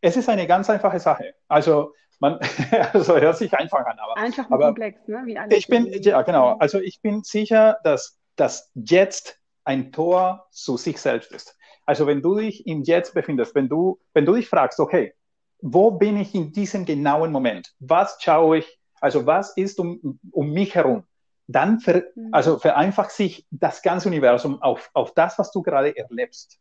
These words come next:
Speaker 1: Ja? Ähm, also das ist, das vereinfacht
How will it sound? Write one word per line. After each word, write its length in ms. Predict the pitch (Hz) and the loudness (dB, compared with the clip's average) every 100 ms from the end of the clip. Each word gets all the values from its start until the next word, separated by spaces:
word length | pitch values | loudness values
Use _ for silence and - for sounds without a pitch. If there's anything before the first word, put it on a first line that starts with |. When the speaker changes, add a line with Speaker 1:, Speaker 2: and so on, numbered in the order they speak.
| _ 135 | _ -4
Speaker 1:
Ja? 280 | 127 208 - - - _ | -2 -2 -4 -20 -20 _
Ähm, 680 | 170 135 127 127 123 117 - _ _ _ - | 0 4 6 4 2 -2 -8 _ _ _ -4
also 240 | 156 165 | -2 0
das 160 | 139 - | 0 0
ist, 200 | 185 - | -4 -4
das 340 | 135 151 - - | 0 0 -2 -6
vereinfacht 520 | 110 131 190 214 | -2 0 0 -4